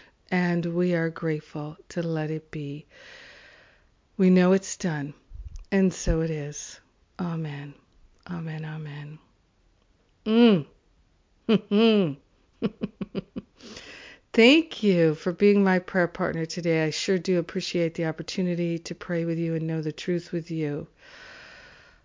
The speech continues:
Ah, what a blessing we are. Yes, what a blessing. Hmm. So speaking of blessings,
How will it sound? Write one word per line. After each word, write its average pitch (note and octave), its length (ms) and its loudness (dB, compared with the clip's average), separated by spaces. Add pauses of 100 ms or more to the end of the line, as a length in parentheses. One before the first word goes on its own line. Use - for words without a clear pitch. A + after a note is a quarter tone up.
(100)
Ah, A3+ 880 8
what G#3+ 280 4
a G3+ 60 6
blessing F#3 540 0
we E3+ 160 0
are. D#3+ 300 0 (580)
Yes, F3 720 0 (640)
what F#3 200 0
a F3+ 60 0
blessing. D#3 600 -6 (1300)
Hmm. F#3+ 560 6 (1700)
So - 200 6
speaking C4 480 6
of G#3+ 180 0
blessings, F#3 960 0